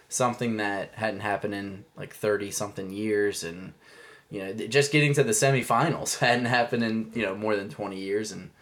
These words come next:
um, and, and, you know, he's gotten the team to this two Sweet Sixteens and Elite Eight. Um, so he, he's put players in the N B A. He's had a Defensive Player of the Year and an A C C Player of the Year, um, a, a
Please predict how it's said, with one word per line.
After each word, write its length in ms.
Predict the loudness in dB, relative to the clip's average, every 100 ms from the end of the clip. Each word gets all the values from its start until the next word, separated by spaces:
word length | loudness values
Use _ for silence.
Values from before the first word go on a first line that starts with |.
| -20 -20 -20 -4
um, 480 | -2 -2 -4 -10 -14 _ _ _ _ _ -20 -20 -6
and, 200 | -6 -4
and, 100 | -6
you 80 |
know, 40 | -4
he's 120 | 0
gotten 220 | 2 2
the 80 | 0
team 240 | -2 -4
to 120 | -2 -2
this 140 | -4
two 240 | -4 -4
Sweet 280 | -2 -2 -2
Sixteens 520 | -2 -6 -4 -2 -2
and 100 | -2
Elite 300 | -4 -4 -2
Eight. 320 | 0 0 -2 -8 _ _
Um, 380 | -10 -10 -8 -12 -18 -12
so 480 | -4 -2 -2 -4 -8 -20 -20 -20 _
he, 120 | -8 -6
he's 220 | -4 -4
put 160 | -6 0
players 280 | 2 2
in 60 | 0
the 80 | -4
N 120 | -6
B 140 | 0
A. 260 | 4 4 4
He's 120 | 0
had 180 | 0 0
a 260 | 0 -2 -6 -6
Defensive 460 | -6 -2 -4 -4 -2
Player 220 | 2 2
of 80 | 0
the 80 |
Year 400 | -2 0 0 0
and 160 | -2 -4
an 140 | -8 -4
A 120 | -4
C 140 | -4
C 140 | -4 -6
Player 240 | -2 -2
of 80 | -2
the 80 | -4
Year, 460 | -4 -2 -2 -4 -10 -20 -20 -20 -10
um, 220 | -8 -6
a, 200 | -4 -2
a 340 | 0 -2 -4